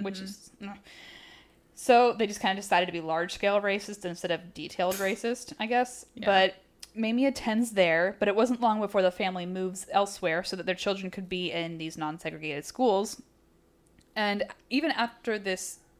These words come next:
Speaker 1: case, but Chi-, yeah, there are Chinese schools now, but Chinese American students start attending more white schools in San Francisco, even the, though the segregation laws are technically still in place.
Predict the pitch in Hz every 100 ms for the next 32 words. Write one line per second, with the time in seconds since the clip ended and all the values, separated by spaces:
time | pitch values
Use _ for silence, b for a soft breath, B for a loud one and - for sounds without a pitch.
0 | _ _ - 190 180 - - 185 - _
1 | B B B B - - - 208 131 -
2 | _ _ - 214 214 226 - 233 190 -
3 | 349 330 196 196 - 254 254 214 196 196
4 | 180 - 196 165 - 196 190 185 - 190
5 | 185 175 170 170 165 165 - - - 165
6 | 165 - 208 208 196 170 170 170 - 160
7 | - 180 175 180 - B B B - 208
8 | 226 220 196 - _ _ 196 190 190 180
9 | 175 - 180 185 180 165 165 190 175 170
10 | 175 180 170 - - 202 196 240 240 -
11 | 277 277 269 285 294 302 -